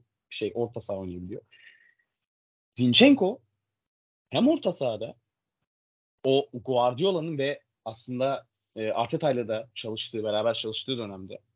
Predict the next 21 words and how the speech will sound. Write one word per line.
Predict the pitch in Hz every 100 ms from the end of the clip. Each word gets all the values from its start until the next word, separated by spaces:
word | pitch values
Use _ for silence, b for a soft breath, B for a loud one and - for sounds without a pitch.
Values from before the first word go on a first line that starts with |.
| _ 107
e, | 104 98 98
Guardiola'nın | 113 107 101 101 110 - _ -
bunu | 127
uyguladıkları | 135 110 110 104 - 104 113 _ _ _ _ _ 127
ve | 113
bunu | 135 185 170
vaat | 139 123
eden | 120 104 101 117
oyuncu | 110 104 104
olarak | 98 92 87
aslında | 98 - - 95 95 _ _ _ -
City'ye | 127 123 113
kazandırdıkları. | 110 101 101 98 90 - 101 - _ _ _ _ _ _ _ _ -
E, | 113 110
hem | 190 233
orta | 185 165
saha | 175 160
hem | 156
sol | 160 160
bekte | 127 -
oynayabilen | 110 101 95 95 -